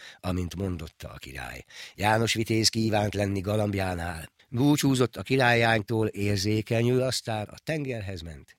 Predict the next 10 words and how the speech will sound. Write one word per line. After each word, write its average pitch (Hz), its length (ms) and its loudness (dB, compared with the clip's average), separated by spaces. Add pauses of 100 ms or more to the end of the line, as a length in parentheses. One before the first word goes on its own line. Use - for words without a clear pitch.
(140)
és 78 320 -12
gályára 67 760 -12
ült. 64 480 -18 (520)
A 82 100 -10
király 113 540 2 (520)
s - 80 -14
a 76 60 -2
sereg 113 460 6 (120)
elkísérte 87 640 -2
oda. 76 280 -12